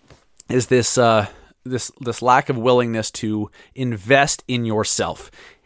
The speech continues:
invest in speeding up the learning process, because one hundred and, one hundred and ten percent you can learn all this Facebook ad stuff,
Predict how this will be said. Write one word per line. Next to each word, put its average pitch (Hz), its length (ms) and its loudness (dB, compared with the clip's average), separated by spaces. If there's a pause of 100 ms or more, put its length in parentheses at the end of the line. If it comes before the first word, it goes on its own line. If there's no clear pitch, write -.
(140)
invest 131 560 2
in 127 180 -4
speeding 170 640 -2
up 147 220 0
the 127 100 0
learning 120 300 0
process, 90 640 -2 (420)
because 117 560 4 (880)
one 151 260 4
hundred 196 540 0
and, 156 160 -4 (240)
one 165 180 0
hundred 190 340 -2
and 175 100 -4
ten 165 200 -2
percent 139 320 -4
you 139 180 -4
can 135 600 -2
learn 131 360 -2 (440)
all 143 320 4
this 175 180 -4
Facebook 151 420 -6
ad 131 200 -2
stuff, 131 340 -4